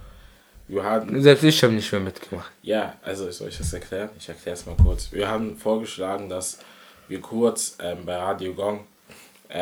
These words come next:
Speaker 1: eine Stunde haben wollen oder zwei Stunden bei Radio Gong im Studio sitzen.
Speaker 2: Wurde es nicht im Podcast gesagt?
Speaker 1: Ich glaube nicht.
Speaker 2: Ich glaube
Speaker 1: Ja.
Speaker 2: schon, ich glaube schon.
Speaker 1: Ach so, okay, dann lass, vergiss das. Ähm, ja, eigentlich war's eine gute Folge. Es war jetzt eher eine,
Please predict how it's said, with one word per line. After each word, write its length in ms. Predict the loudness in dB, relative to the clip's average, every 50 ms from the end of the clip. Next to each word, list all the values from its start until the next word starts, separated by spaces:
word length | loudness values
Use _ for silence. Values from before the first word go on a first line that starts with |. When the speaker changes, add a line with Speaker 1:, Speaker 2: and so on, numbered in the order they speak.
| -2 -2 -4
Speaker 1:
eine 300 | -4 -4 -4 -4 -4 -6
Stunde 400 | -6 -4 -2 0 0 0 -2 -2
haben 280 | -2 -4 -4 -4 -4
wollen 180 | -4 -4 -4 -4
oder 120 | -4 -8
zwei 200 | -6 -6 -4 -4
Stunden 400 | -6 -6 -8 -8 -6 -6 -2 2
bei 80 | 4 4
Radio 280 | 4 4 2 -2 -4 -4
Gong 160 | -6 -6 -6
im 60 | -8
Studio 300 | -10 -8 -8 -6 -6 -6
sitzen. 500 | -8 -8 -8 -6 -6 -6 -6 -10 -12 -16 -14 -4
Speaker 2:
Wurde 180 | -2 -2 -2 -2
es 140 | -4 -2 0
nicht 180 | 0 0 0
im 80 | -2 -6
Podcast 480 | -6 -8 -8 -8 -6 -6 -6 -6 -6 -6
gesagt? 320 | -8 -6 -4 -4 -4 -6 -8 -12 -12
Speaker 1:
Ich 140 | -14 -10 -8
glaube 240 | -6 -6 -6 -8 -10
nicht. 280 | -12 -14 -14 -16 -18 -20 _ _ _ -20 -20 -20 -20 -20 -20
Speaker 2:
Ich 80 | -16
glaube 240 | -8 -4 -2 -2 -2
Speaker 1:
Ja. 60 | -4
Speaker 2:
schon, 260 | -4 -2 -2 -2 -2 -2
ich 120 | -6 -10
glaube 200 | -8 -8 -6 -6
schon. 220 | -6 -6 -6 -8 -8 -10 -12
Speaker 1:
Ach 100 | -12 -10
so, 220 | -8 -6 -6 -8 -8 -12
okay, 280 | -14 -8 -6 -4 -4 -2
dann 240 | -2 -4 -6 -8 -12 -10
lass, 240 | -10 -10 -8 -8 -10 -8
vergiss 400 | 6 10 12 12 12 10 4 -2
das. 260 | -6 -6 -6 -10 -14 -18 -20 -20 _ -20 _ _ _ -20 -20 -20 -20 _ _ -16 -10
Ähm, 680 | -8 -6 -4 -4 -6 -6 -8 -8 -10 -10 -10 -10 -10 -10
ja, 180 | -10 -10 -8 -8
eigentlich 380 | -6 -6 -6 -6 -6 -8 -6 -6
war's 180 | -6 -6 -8
eine 120 | -10 -12 -12
gute 180 | -14 -16 -14
Folge. 300 | -6 -2 0 0 0 -2
Es 120 | -4 -6 -6
war 100 | -6 -6
jetzt 160 | -6 -6 -8
eher 200 | -8 -6 -6 -6
eine, 260 | -6 -6 -8 -8 -10